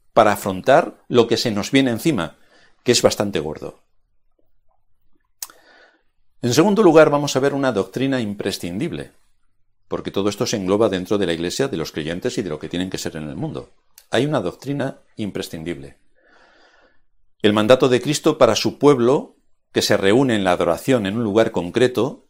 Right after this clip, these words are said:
y en una época concreta, es: "En esto conocerán todos que sois mis discípulos, si tuviereis amor los unos con los otros". Ahora bien, no es el amor rosa, psicodélico y espantoso que se predican en la mayoría de las iglesias.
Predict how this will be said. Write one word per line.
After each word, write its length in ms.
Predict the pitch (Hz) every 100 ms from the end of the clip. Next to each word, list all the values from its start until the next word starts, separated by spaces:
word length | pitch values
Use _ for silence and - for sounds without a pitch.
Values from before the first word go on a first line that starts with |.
| _ -
y 80 |
en 80 | 98
una 220 | 123 120
época 380 | 135 127 - 87
concreta, 840 | 98 87 92 151 151 104 117 - _
es: 460 | 139 117 123 - - _ _ _ _ _ _ _ _
"En 120 | 101
esto 240 | 107 - 113
conocerán 560 | 104 95 107 127 110
todos 300 | 139 131 -
que 100 | -
sois 280 | - 98 -
mis 200 | 101 98
discípulos, 840 | 101 - 175 170 117 123 160 - _
si 200 | - 117
tuviereis 580 | 110 104 143 147 139 131
amor 500 | 131 143 147 - _
los 240 | - 104 -
unos 240 | 117 143
con 220 | - 104
los 160 | 87 113
otros". 480 | 160 - 71 - - _ -
Ahora 180 | 92
bien, 220 | 90 107 95
no 80 |
es 100 | 104
el 80 | 117
amor 300 | 92 92 90
rosa, 420 | 104 113 101 104
psicodélico 720 | - 104 98 110 110 104 127
y 80 | 113
espantoso 800 | - - 87 80 127 - 120 - _ - - _ _
que 80 | -
se 140 | 101 92
predican 420 | 87 104 110 113
en 60 |
la 100 | 95
mayoría 320 | 80 80 82 98
de 80 |
las 160 | 87 80
iglesias. 640 | 92 143 - 73 - -